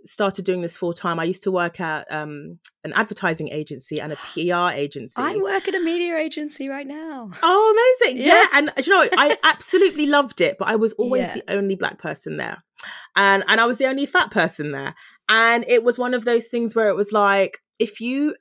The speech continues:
Speaker 1: are in control of what somebody sees on T V or in print,
Speaker 2: Mm-hmm.
Speaker 1: and everybody around you is white and slim,
Speaker 2: Mm.
Speaker 1: then naturally, when you, when it comes to casting, you're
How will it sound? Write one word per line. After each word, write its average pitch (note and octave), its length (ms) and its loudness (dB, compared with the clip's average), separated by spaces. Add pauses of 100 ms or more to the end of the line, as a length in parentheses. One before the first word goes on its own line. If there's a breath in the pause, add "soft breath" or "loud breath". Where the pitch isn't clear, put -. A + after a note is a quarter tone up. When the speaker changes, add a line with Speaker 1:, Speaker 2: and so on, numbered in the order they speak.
(180)
Speaker 1:
are A3 360 2
in G#3 160 0
control G3+ 600 0
of F3 160 -6
what F3+ 200 -2
somebody F#3 340 -4
sees F#3+ 300 -6
on F3 100 -4
T F#3 320 -8
V E3+ 240 -6
or D#3+ 160 -6
in D#3+ 120 -6
print, G#3 480 -6 (180 loud breath)
Speaker 2:
Mm-hmm. A#3 160 -8
Speaker 1:
and - 180 -6
everybody G#3+ 640 -2
around F#3+ 400 0
you F3 100 -2
is D#3+ 140 -8
white E3 360 -4
and E3 160 -14
slim, G3+ 420 -6 (100)
Speaker 2:
Mm. G3 420 -6
Speaker 1:
then F#3+ 220 2
naturally, G3+ 460 0
when F#3 180 -2
you, G#3+ 120 -6
when G#3 120 0
it - 80 -10
comes G#3+ 240 -6
to - 80 -12
casting, G3 800 -4
you're F#3 160 -2